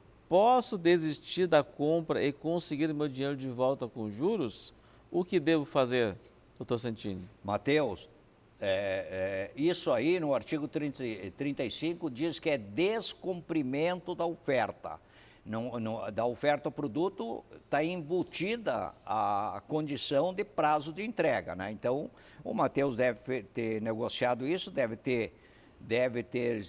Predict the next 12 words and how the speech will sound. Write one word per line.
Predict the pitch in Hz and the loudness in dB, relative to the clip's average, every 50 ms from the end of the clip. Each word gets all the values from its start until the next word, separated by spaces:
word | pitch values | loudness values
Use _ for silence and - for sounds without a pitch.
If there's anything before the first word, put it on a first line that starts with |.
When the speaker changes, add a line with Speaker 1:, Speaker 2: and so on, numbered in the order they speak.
| 113 - - | -12 -14 -8
Speaker 2:
é, | 117 117 104 107 | -4 -2 -2 -2
um | 104 104 107 107 104 | -2 -2 -4 -4 0
documento, | 107 143 120 - - 127 110 113 120 135 156 156 127 - 117 | 0 0 0 0 -2 -2 0 2 4 2 2 2 0 -4 -4
uma | 104 101 104 104 104 101 107 104 95 | -2 -2 -2 -4 -4 -4 -4 -4 -4
proposta, | - - 117 104 - - 120 117 123 143 143 139 - - - 104 | -2 -2 -4 -4 -4 -2 0 2 4 4 4 2 0 -2 -2 0
ou | 104 104 107 107 | 0 0 -2 -2
tá | 104 - 110 113 | 0 2 2 2
na | 117 117 107 | 2 0 -2
nota | 107 107 107 107 - - 107 | -2 2 0 0 2 0 -4
fiscal, | - - 135 123 - - 120 123 123 127 147 - | -4 -4 -6 -6 -6 -4 0 2 2 2 2 -2
et | 151 - | -4 -6
cetera. | - - - 123 123 139 143 - 170 170 - | -6 -2 0 2 2 2 2 0 -6 -6 -6